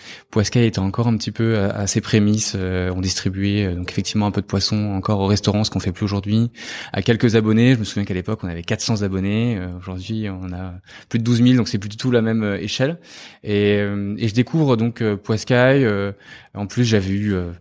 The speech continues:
un petit peu vent de, je me souviens quand j'étais à la Scapèche, on, on en par-, enfin, on en avait parlé à la Scapèche et, et, et d'après ce que j'entendais, euh,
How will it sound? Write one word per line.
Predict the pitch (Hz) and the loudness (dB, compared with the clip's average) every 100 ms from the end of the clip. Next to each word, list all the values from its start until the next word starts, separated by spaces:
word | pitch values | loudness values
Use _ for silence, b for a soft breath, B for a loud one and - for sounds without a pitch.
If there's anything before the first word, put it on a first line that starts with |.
| B B B | B B B
un | 95 | -8
petit | 101 - | -8 -4
peu | 107 | -4
vent | 101 101 107 | 0 0 0
de, | 101 95 92 90 90 90 | -2 -2 -2 -2 -4 -6
je | 92 | -8
me | 95 | -8
souviens | - 107 | 0 0
quand | 110 | 2
j'étais | 98 95 | 0 0
à | 95 | 0
la | |
Scapèche, | 95 - 98 107 110 - 101 | 0 0 2 4 2 2 -4
on, | |
on | 92 98 | -4 -2
en | 101 | -2
par-, | 104 110 | 0 0
enfin, | 98 95 92 87 B B | 0 -4 -8 -8 B B
on | 107 | 0
en | 110 | 4
avait | 113 120 | 4 4
parlé | 113 113 117 117 120 | 4 4 4 6 6
à | |
la | 107 | 4
Scapèche | 104 107 107 127 117 | 2 -2 2 2 2
et, | 101 | 0
et, | 98 104 - 107 | 0 -4 -4 -4
et | |
d'après | 101 98 - | -2 -2 -2
ce | 104 | -4
que | 110 | -2
j'entendais, | 101 104 104 101 | -2 -2 0 4
euh, | 110 113 95 92 | 4 4 2 -2